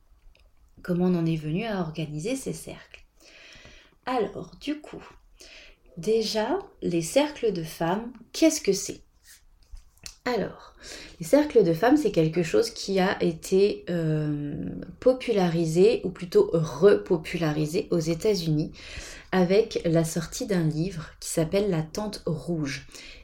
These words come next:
écrit par Anita Diamant, et c'est un best-seller en fait qui a fait, euh, référence à la tradition ancestrale du fait de se retrouver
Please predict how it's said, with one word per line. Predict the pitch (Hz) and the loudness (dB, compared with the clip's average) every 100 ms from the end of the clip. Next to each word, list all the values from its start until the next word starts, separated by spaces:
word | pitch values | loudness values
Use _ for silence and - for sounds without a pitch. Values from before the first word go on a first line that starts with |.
| - | 0
écrit | 185 - 226 | 0 0 -8
par | 226 165 160 | -4 -6 -4
Anita | 214 220 220 220 | -6 -6 -6 -6
Diamant, | 175 160 160 147 143 139 - | -6 -2 -2 -2 -6 -10 -6
et | 175 | -4
c'est | 160 - - | -2 -6 -4
un | 156 | -6
best-seller | 151 226 233 - 165 165 | -2 -4 -4 -4 0 0
en | 180 | -2
fait | 156 - - | -4 -8 -8
qui | - | -4
a | 156 | -4
fait, | 156 - 180 - | -4 -2 -2 -2
euh, | 160 156 156 143 156 165 165 - - - | -6 -4 -4 -8 -6 -8 -8 -16 -20 -14
référence | 156 180 208 208 180 185 208 - | -2 2 2 2 2 0 -2 -4
à | 175 | -4
la | 165 | -4
tradition | 160 202 196 196 190 220 - - | -4 -4 -2 -4 -8 -10 -10 -2
ancestrale | 269 - 175 - - 196 254 - - - - | -2 0 -6 -6 -4 -2 -2 -12 -20 -16 -6
du | 190 | -4
fait | 208 | 0
de | 214 202 | 2 2
se | 196 170 | 2 -4
retrouver | 156 160 285 - - 196 175 202 | -4 -2 -2 -2 -4 0 0 -2